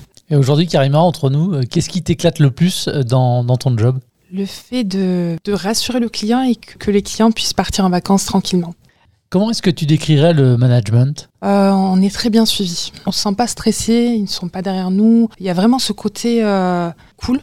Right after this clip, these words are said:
Speaker 2: et vraiment à l'écoute. Et ça, ça fait vraiment plaisir.
Speaker 1: Alors, on le disait tout à l'heure, hein, tu vas évoluer vers le poste de team manager.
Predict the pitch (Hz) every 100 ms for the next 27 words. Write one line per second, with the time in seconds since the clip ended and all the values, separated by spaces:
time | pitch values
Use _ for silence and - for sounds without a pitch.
0 | - - 160 196 208 220 202 - 190 -
1 | - - 190 202 202 202 180 165 190 196
2 | 196 170 165 - _ _ - 135 123 139
3 | 135 143 156 135 160 180 143 143 143 -
4 | 131 131 131 139 139 151 165 165 131 123
5 | 127 - 147 - 139 117 110 139 135 127
6 | 123 110 151 190